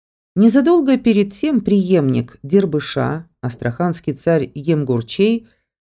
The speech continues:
присылал в Москву бить челом государю, чтоб пожаловал, велел ему себе служить и с юртом.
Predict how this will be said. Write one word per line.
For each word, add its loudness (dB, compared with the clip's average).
присылал 0
в -4
Москву 0
бить -2
челом 0
государю, -2
чтоб -4
пожаловал, 2
велел 0
ему 0
себе 0
служить -4
и 2
с -14
юртом. -4